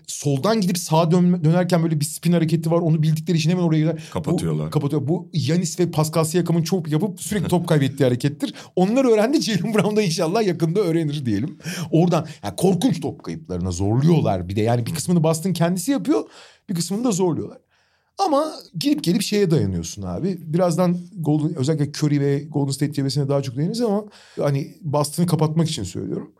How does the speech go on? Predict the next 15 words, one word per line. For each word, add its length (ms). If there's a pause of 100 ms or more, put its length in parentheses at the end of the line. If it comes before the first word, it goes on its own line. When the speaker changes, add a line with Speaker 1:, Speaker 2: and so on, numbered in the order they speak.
(220)
Speaker 1:
Jason 360
Tatum 360
için 280 (360)
bayağı 440
kabus 420
bir 40
seri 300
oldu 280
ve 100
özellikle 220
Speaker 2:
Kesin. 180
Speaker 1:
bitişi 420
korkunç 520
oldu 240
yani. 220